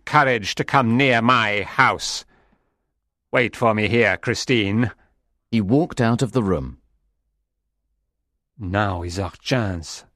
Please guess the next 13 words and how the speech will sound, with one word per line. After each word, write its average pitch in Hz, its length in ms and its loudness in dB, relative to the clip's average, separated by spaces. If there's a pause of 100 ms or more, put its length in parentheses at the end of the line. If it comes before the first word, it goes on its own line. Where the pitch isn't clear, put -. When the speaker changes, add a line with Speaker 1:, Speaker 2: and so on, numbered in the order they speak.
(140)
Speaker 2:
Raoul 92 420 0
said 82 240 -4
to 87 100 -12
the 78 120 -6 (100)
Persian. 76 400 -2 (320)
Speaker 1:
"Maybe 110 480 -2 (100)
Christine 143 460 2
will 107 200 0
be 123 100 -2
able 120 240 0
to 113 120 -8
free 127 380 0
us 95 360 -4